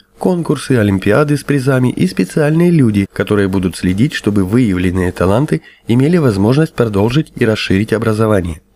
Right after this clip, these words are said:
Выделялись средства на специальное издательство «Наука», основной продукцией которого должны были стать научно-популярные издания.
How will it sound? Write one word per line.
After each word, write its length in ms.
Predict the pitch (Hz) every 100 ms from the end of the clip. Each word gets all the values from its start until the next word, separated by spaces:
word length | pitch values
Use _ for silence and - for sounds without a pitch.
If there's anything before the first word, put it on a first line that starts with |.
| _ _ -
Выделялись 640 | 110 113 123 180 165 -
средства 540 | 104 98 - 90 85 -
на 100 | 110
специальное 600 | - 107 117 135 160 160
издательство 680 | 170 131 113 127 127 - 143
«Наука», 540 | 165 156 107 90 95 - _ -
основной 560 | 101 113 104 113 110
продукцией 540 | 95 107 123 135 160 127
которого 420 | 95 95 92 92
должны 380 | 107 101 107 98
были 180 | 98
стать 380 | 82 - 131 - -
научно-популярные 1080 | 113 139 - 170 147 - 92 95 117 117
издания. 480 | 113 98 87 82 -